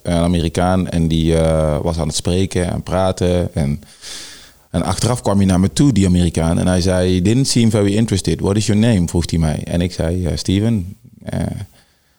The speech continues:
en ik was lang met hem aan het praten. En, eh, toen, eh, zei hij, hij zei tegen mij:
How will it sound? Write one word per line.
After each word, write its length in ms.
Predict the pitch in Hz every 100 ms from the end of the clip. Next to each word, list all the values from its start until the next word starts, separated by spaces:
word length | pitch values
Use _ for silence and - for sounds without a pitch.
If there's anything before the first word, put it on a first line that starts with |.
| _ -
en 120 | 95
ik 80 | 87
was 120 | 90
lang 260 | 92 95 95
met 120 | 90
hem 120 | 90
aan 80 | 85
het 120 | 85
praten. 520 | - 101 107 107 107
En, 220 | 92 92 95
eh, 280 | 92 85 85 87 - _ _ _ _ _ _
toen, 300 | - 92 98 - _
eh, 580 | 92 87 85 82 80 87 87 _ _ _ _
zei 320 | - 104 123
hij, 160 | 104 -
hij 160 | 87
zei 180 | 85 110
tegen 220 | 117 104
mij: 400 | 98 95 101 143